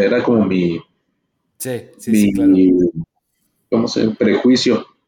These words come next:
Speaker 2: Simón.
Speaker 1: Ya las estoy viendo y no, pues es, es diferente, o sea, todas son de calidad. Pero en ningún momento, como no soy fan, no sigo las reseñas, no veo nada de eso, de, de esa saga en especial,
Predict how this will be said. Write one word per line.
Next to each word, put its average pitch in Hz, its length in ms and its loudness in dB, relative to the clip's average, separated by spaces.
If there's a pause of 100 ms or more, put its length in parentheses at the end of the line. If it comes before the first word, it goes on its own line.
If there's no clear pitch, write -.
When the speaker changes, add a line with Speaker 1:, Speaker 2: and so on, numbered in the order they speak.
(440)
Speaker 2:
Simón. 113 400 -10
Speaker 1:
Ya 113 220 2
las 120 240 0
estoy 120 200 -4
viendo 120 280 2
y 104 220 2
no, 135 200 2
pues 117 160 -2
es, 101 200 -2
es 110 80 2
diferente, 117 400 0
o - 20 0
sea, 107 160 -2
todas 110 200 0
son 117 140 0
de 117 120 -2
calidad. 104 500 0 (680)
Pero 120 220 0
en 117 80 2
ningún 117 260 2
momento, 131 540 2
como 113 340 2
no 120 200 2
soy 131 200 0
fan, 139 320 0
no 131 80 2
sigo 139 280 2
las 127 160 0
reseñas, 127 560 0
no 120 180 2
veo 123 180 2
nada 127 320 0
de 120 100 0
eso, 120 280 -2
de, 101 360 0
de 104 160 0
esa 120 200 0
saga 131 260 -2
en 123 120 0
especial, 135 500 -4